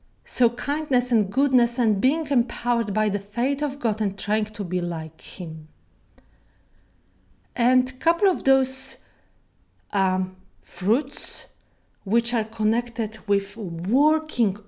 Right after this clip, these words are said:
on our superpowers. Those marvels, fun, know so well that some of the superheroes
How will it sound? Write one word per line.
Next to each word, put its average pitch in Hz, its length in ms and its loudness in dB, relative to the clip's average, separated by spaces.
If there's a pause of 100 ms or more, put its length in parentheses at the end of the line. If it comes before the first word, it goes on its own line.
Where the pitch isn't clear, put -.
on 180 320 -2
our 175 220 -2
superpowers. 180 1000 -6 (840)
Those - 840 2
marvels, 190 880 4 (320)
fun, 202 720 0 (960)
know 226 680 4
so 240 440 4
well 220 520 2 (500)
that 196 260 2
some 247 560 4
of 233 160 -2
the 202 80 0
superheroes 208 1200 0